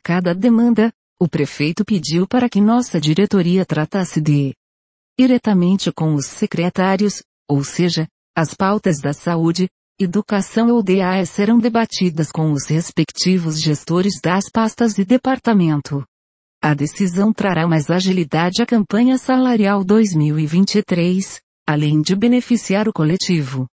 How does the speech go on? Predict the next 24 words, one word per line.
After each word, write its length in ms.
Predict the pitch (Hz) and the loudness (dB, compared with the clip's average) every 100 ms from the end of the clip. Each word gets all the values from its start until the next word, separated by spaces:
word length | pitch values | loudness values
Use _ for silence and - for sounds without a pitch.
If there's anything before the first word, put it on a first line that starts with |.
| _ _ _ _ _ _ | _ _ _ _ _ _
Próximos 600 | 170 151 - 156 135 - | -2 0 -2 -2 -2 -4
passos. 500 | 160 170 190 208 214 | -2 0 0 -2 2
Uma 180 | 262 254 | 2 2
segunda 500 | 254 190 185 214 147 | -2 0 0 2 0
reunião 500 | 143 160 175 190 226 | 0 2 2 2 0
está 280 | 247 269 | 0 0
marcada 520 | 247 180 - 196 190 196 | 0 0 -2 -2 0 0
para 160 | 160 | 0
o 60 | 156 | -2
dia 300 | 151 196 214 | 0 0 0
seis 300 | - 180 175 | 0 0 0
de 180 | 170 214 | 0 0
março, 460 | 190 175 165 - - _ _ | 2 0 -4 -6 -8 _ _
quando 320 | - 165 147 | 0 0 2
o 80 | 156 | 0
executivo 720 | 175 - - 214 - 208 185 | 0 -2 -2 -4 0 0 0
apresentará 800 | 165 226 202 170 - 156 160 196 | -2 0 0 0 0 0 0 -2
a 40 | |
contraproposta 1000 | - 196 170 214 233 233 233 233 233 - | -2 -2 0 -2 0 -2 0 -2 -2 -2
referente 680 | 233 226 - 208 214 - 214 | 0 0 2 2 2 2 0
às 240 | 160 170 190 | 2 0 2
demandas 580 | 240 226 240 214 208 | 2 4 4 2 0
do 60 | 214 | -2
funcionalismo, 960 | 202 190 - 160 147 147 160 143 139 | -2 -4 -2 0 0 0 0 0 -2